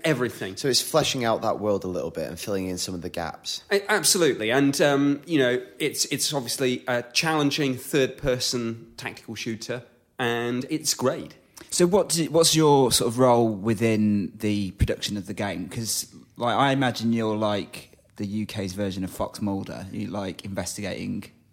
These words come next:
Speaker 3: aliens. And so what, do you advise or?
Speaker 1: Well, yeah, because I investigated U F Os for the British government, um, basically what I'm doing is, is, I guess, helping to start a conversation and saying to people,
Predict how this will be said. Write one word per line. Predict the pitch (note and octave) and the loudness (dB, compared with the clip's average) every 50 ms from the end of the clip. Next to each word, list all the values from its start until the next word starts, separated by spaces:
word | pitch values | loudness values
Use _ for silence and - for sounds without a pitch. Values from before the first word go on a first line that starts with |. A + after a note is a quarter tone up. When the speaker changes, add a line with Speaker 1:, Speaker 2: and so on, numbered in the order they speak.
| _ _ _ - | _ _ _ -10
Speaker 3:
aliens. | G2+ F#2 F#2+ F#2+ F#2 F#2+ F#2+ F#2+ F#2+ F#2+ - - - _ - | -8 -8 -8 -8 -8 -6 -6 -6 -8 -8 -10 -14 -16 _ -10
And | G2+ G2 G2 G2+ G2 G2 | -8 -6 -6 -6 -6 -6
so | - - B2 A2+ | -6 -4 -4 -2
what, | A#2 D3 - - C#3+ | -2 -2 -4 -4 -2
do | D3+ D3+ | -2 -2
you | C#3 B2+ A#2 - - | -2 -2 -4 -4 -2
advise | - A2+ A2 G2+ F#2 A#2+ C3 D#3 D#3+ E3+ F3 E3 C3 | -2 -2 0 2 2 4 4 4 2 0 -2 -2 -2
or? | A2+ G2+ G#2 F2+ F2 - - _ _ _ _ _ - - - _ | -2 -2 -2 -4 -4 -6 -8 _ _ _ _ _ -18 -18 -16 _
Speaker 1:
Well, | - G#3+ A3 A#3 | 2 4 6 6
yeah, | A3+ A#3 A#3 F#3+ C3 A2+ | 6 6 6 4 4 2
because | - E3 D3+ - - - A3 A#3 A3 A3+ | 2 -2 -4 -2 0 2 2 4 4 4
I | G#3+ G3 G3 F#3+ F3+ F3+ F3 - - | 4 4 4 4 2 2 0 0 0
investigated | D3+ D3+ D3 F3+ F3 D#3+ - - D#3 D3 D#3 C#3 C3+ C3+ - - - C#3+ B2+ B2+ B2 B2 - - - _ | 0 2 2 2 2 2 0 0 -2 0 0 0 0 0 -2 -4 -2 0 0 0 -2 -4 -10 -18 -16 _
U | D3 C#3 C#3 | 0 2 2
F | C3+ B2 - - | 2 2 2 2
Os | C#3+ C3 B2 A#2 A2+ A2 - - - - | 2 2 2 2 0 0 0 0 0 0
for | - - | -2 -4
the | A2 A#2+ | -8 -6
British | - B2+ B2 A#2+ A2 - | -4 -4 -4 -4 -4 -2
government, | - C#3 C3 B2 A2 F#2+ F#2+ - - - - - _ _ _ _ _ _ - | -2 0 -2 -2 -4 -8 -12 -14 -18 -18 -20 -20 _ _ _ _ _ _ -4
um, | B2 A2+ A#2 A#2 A#2 A#2+ - - | -2 -2 -2 -4 -6 -8 -6 0
basically | - F#3 F#3+ F#3+ - G#3 D3 - - D#3+ D3+ C#3+ C3+ C3+ | 2 4 4 4 2 0 -2 -4 -2 -2 0 0 0 0
what | C3 C3+ C#3+ C#3 | 0 0 2 2
I'm | D3 E3 F3 F3 | 4 4 4 2
doing | D3 D#3+ D3+ C#3+ C3+ | 2 2 2 2 2
is, | B2+ B2 B2 A#2 - - - - | 2 2 2 2 2 2 0 -2
is, | - C#3 B2 - - - - - - - - - - _ _ - | -4 -2 0 0 0 -2 -4 -8 -16 -20 -20 -20 -20 _ _ -2
I | E3 | 0
guess, | D#3+ A3+ G#3+ - | 2 4 4 4
helping | - - G#3 G#3 G3 G3+ G3 F#3 | 4 4 2 2 2 2 2 2
to | E3 D#3 | 2 2
start | - - - F3 D#3+ D#3 | 0 0 0 0 0 -2
a | D#3 | -2
conversation | - D3+ D#3+ D3 C3+ C3 - - - D3 C#3+ C3+ - - - G#2 E2+ - - - - - - - _ - | -2 -2 0 0 0 0 0 2 2 2 2 0 -2 -4 -6 -8 -12 -14 -16 -20 -20 -20 -20 -18 _ -2
and | D#3 D3 C#3+ | 0 0 2
saying | C#3+ - - E3+ E3+ E3+ E3+ | 4 4 4 6 4 4 2
to | E3+ | 0
people, | E3+ E3+ D#3+ D3 D3+ - D#3 C3+ C3 | -2 -2 -4 -4 -2 -2 -4 -4 -4